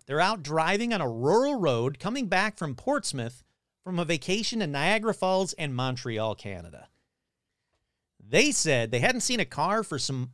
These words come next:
like, for miles, basically. It's been quite some time. They hadn't seen a car. Rural road, ten thirty at night. And they noticed a light that kinda seems to be following them. First, they kinda brush it off.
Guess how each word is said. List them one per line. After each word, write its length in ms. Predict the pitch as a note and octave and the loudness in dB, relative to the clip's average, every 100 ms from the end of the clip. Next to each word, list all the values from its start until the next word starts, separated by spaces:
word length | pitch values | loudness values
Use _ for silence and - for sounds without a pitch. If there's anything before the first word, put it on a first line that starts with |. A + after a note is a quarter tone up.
| D3+ | -4
like, 180 | C#3+ B2+ | -4 -2
for 120 | C#3+ | -4
miles, 500 | A#2+ C3+ C#3+ A#2+ G#2+ | -2 -2 0 -2 -4
basically. 440 | A2 F#2+ - F#2 | -6 -6 -8 -12
It's 100 | F2+ | -12
been 200 | - F3 | -4 -4
quite 260 | C#3+ B3+ C#4 | 0 0 0
some 140 | A#3+ | -2
time. 240 | F#3 F#3 F#3 | 0 0 2
They 80 | D3 | 0
hadn't 160 | G3+ | 0
seen 180 | G3+ G#3 | 0 -2
a 40 | |
car. 440 | - B2+ C3 C3+ B2+ _ _ _ _ _ _ _ | -2 0 2 0 -4 _ _ _ _ _ _ _
Rural 320 | C#3 G3+ A3+ F3 | 2 6 8 8
road, 340 | D3+ D#3 C3 | 6 4 2
ten 180 | E3 G3 | -2 2
thirty 280 | G#3 G3+ F#3 | 2 2 0
at 80 | |
night. 400 | B2 A#2+ A#2+ B2+ - _ _ _ _ - | 0 -2 -2 -6 -16 _ _ _ _ -6
And 80 | F#3 | -2
they 80 | |
noticed 380 | G#3 A#3 C#4 A3 | 0 0 0 0
a 60 | A#3+ | -2
light 460 | D#3 D#3+ B3+ A3+ | 0 0 0 -2
that 200 | E3+ D#3 | -4 -6
kinda 360 | - F3 C4+ C#4+ | -6 -4 -2 -2
seems 360 | - A#3+ C4+ A3+ | -4 -4 -4 -4
to 80 | |
be 100 | G#3 | -6
following 640 | C#3 - E3+ E3 A2 F#2 E2 | -6 -2 -2 -2 -4 -6 -12
them. 240 | B2 - _ _ _ _ _ _ _ _ _ _ _ _ _ | -16 -20 _ _ _ _ _ _ _ _ _ _ _ _ _
First, 260 | G3+ G3+ - | 0 2 2
they 100 | B2 | 0
kinda 240 | D#3+ D3+ | 2 0
brush 340 | A2+ B2 C3+ D3 | 2 2 2 0
it 80 | |
off. 420 | A#2 A2 A2 A#2 | 0 0 0 -2